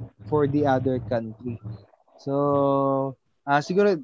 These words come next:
siguro for me, no, that is both good and bad thing, no? Ah, good thing in a way na yung,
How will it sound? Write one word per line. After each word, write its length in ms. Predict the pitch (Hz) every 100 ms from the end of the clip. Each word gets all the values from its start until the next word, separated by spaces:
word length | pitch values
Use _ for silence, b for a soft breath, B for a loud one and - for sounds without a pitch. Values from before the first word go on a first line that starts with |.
| -
siguro 300 | - 165 180
for 160 | 170 160
me, 160 | 175 156
no, 140 | 131
that 180 | 131 139
is 160 | 135 -
both 240 | 139 143 143
good 320 | 139 143 139
and 260 | 120 131 123
bad 240 | 120 113 113
thing, 300 | - 120 107
no? 180 | 110 113 _ _ _ _ _ 123
Ah, 720 | 120 117 113 113 113 110 110 123
good 220 | 139 131 -
thing 260 | 151 151
in 160 | 143 139
a 60 | 131
way 220 | 135 131
na 320 | 127 127 127 - - - - - 151
yung, 260 | 143 147